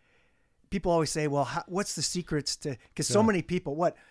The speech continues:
Speaker 1: the stats, you Google it right now, seventeen percent of people accomplish their New Year's resolutions, right? We're getting to the end of the year and start, people start thinking about that. Well, why? Well, one of the reasons is they don't have their why figured out,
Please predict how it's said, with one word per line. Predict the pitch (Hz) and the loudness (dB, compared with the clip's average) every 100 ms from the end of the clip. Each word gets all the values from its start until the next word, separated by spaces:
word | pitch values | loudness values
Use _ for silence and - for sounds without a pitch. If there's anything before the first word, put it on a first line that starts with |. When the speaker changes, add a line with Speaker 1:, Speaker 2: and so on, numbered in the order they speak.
| _ - | _ -10
Speaker 1:
the | 190 | -10
stats, | - 180 - - | 0 2 2 -4
you | |
Google | 156 196 190 | 0 2 4
it | 165 | 4
right | 160 160 | 2 2
now, | 165 139 | 0 -2
seventeen | - 196 202 185 185 | 2 4 4 0 -4
percent | 170 185 170 | -4 -4 -4
of | 151 | -4
people | 170 180 147 | -6 -4 -6
accomplish | - 160 160 139 | -4 -4 -4 -8
their | 151 | -6
New | 147 | -4
Year's | 151 147 139 | -4 -4 -6
resolutions, | 139 135 131 135 139 - 104 - | -6 -8 -8 -6 -6 -8 -14 -12
right? | 131 151 | -10 -8
We're | 135 | -8
getting | 139 135 127 | -8 -8 -8
to | 127 | -8
the | 131 | -6
end | 131 | -6
of | 120 | -6
the | 131 | -2
year | 170 185 | 0 0
and | 151 - | -2 -6
start, | 113 - | -12 -16
people | - 131 101 113 | -14 -14 -14 -18
start | - 131 - | -12 -10 -6
thinking | 190 185 | -6 -6
about | 156 139 | -6 -6
that. | 151 143 - - - - - - | -6 -10 -10 -20 -20 -20 -20 -8
Well, | 147 139 | -4 0
why? | 143 156 123 - _ - | 4 6 4 -2 _ -6
Well, | 143 | -4
one | 143 165 196 | 2 4 4
of | 190 | 4
the | 160 | 2
reasons | 147 127 110 120 120 - | 0 -2 -6 -10 -12 -12
is | 143 120 | -12 -8
they | 127 | -8
don't | 120 139 143 143 | -6 -4 -4 -4
have | 135 135 123 | -6 -6 -6
their | 131 | -8
why | 123 117 120 117 | -8 -6 -6 -6
figured | - 120 110 107 | -10 -14 -14 -14
out, | 104 | -14